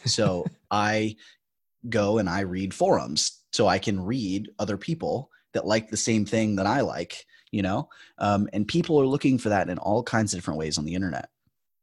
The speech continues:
Speaker 1: And
Speaker 2: Yeah,
Speaker 1: so
Speaker 2: that's true.
Speaker 1: if you're a content creator, if you have a list of any kind, a business of any kind, people are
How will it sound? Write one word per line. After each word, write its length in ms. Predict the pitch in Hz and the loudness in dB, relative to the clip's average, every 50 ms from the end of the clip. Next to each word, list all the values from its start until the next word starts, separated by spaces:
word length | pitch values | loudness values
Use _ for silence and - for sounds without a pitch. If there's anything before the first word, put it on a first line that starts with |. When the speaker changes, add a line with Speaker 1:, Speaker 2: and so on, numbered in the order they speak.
| _ _ _ _ _ - | _ _ _ _ _ 0
Speaker 1:
And 100 | 107 98 | 0 2
Speaker 2:
Yeah, 60 | 85 | 4
Speaker 1:
so 140 | 82 117 110 | 6 6 6
Speaker 2:
that's 120 | 107 95 - | 6 4 2
true. 140 | - - - | -4 -2 -2
Speaker 1:
if 160 | 107 - - | -2 -2 -2
you're 300 | 104 101 123 151 165 165 | 0 4 4 6 6 6
a 40 | 160 | 4
content 440 | - - 139 139 131 - 117 - | 4 4 4 4 4 4 0 -2
creator, 520 | - - 87 73 71 71 73 82 95 117 - _ _ - | -2 -2 -4 -2 -2 -2 -2 -2 -4 -4 -6 _ _ -20
if 220 | - - - - | -20 -12 -4 0
you 60 | 113 | 2
have 100 | 117 95 | 2 2
a 40 | 107 | 2
list 260 | 95 104 110 - - | 2 2 2 0 0
of 80 | - 90 | -2 -2
any 100 | 85 80 | -4 -4
kind, 500 | - - 131 135 143 123 101 85 80 - | -4 -2 -2 0 0 2 0 0 -2 -4
a 80 | - - | -6 -8
business 340 | 87 98 104 107 107 98 - | -4 -2 0 0 0 0 -2
of 80 | - | -2
any 140 | 95 92 87 | -2 -2 -2
kind, 480 | - - 120 123 131 113 95 82 80 - _ _ _ _ _ _ _ _ _ _ _ _ _ - | -2 -2 -2 0 0 0 -2 -2 -4 -8 _ _ _ _ _ _ _ _ _ _ _ _ _ -8
people 440 | - 147 143 - 143 135 123 120 | -4 -4 -2 0 2 2 4 4
are 340 | 107 104 95 95 92 82 - | 4 4 4 2 0 -4 -8